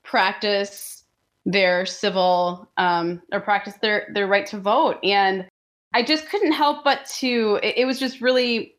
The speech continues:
telling to me because we had a, a seat for the Supreme Court up for election, and just how my experience in court, the, the coercion that comes from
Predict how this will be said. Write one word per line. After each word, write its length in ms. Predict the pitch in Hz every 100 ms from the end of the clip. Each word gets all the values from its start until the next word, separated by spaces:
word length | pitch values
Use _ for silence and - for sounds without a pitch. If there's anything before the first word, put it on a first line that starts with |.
| _ _ _ _ _ - -
telling 340 | 285 339 320
to 100 | 302
me 160 | 233 202
because 340 | 220 247 220
we 120 | 240
had 280 | 254 233 226
a, 160 | 214 -
a 40 |
seat 420 | 208 - 285 269 -
for 100 | 233
the 80 | 220
Supreme 440 | - 208 247 214
Court 400 | 208 - 262 190 - _ _ _ _ _ _ -
up 240 | 196 - - _ - -
for 240 | 202 180
election, 640 | 185 190 190 - 190 180 170
and 540 | - 196 190 190 190
just 240 | 233 226 -
how 720 | - 214 208 202 196 190 190 _ _ _ _ _ _ _ _ _ _ -
my 140 | 240
experience 500 | 240 - 262 247 240
in 240 | 214 208 -
court, 540 | - 247 240 233 - - _ _ -
the, 320 | 190 202 196
the 80 | -
coercion 580 | 226 262 247 262 269 233
that 120 | 196
comes 580 | - 208 202 202 196 196
from 560 | - 208 196 190 185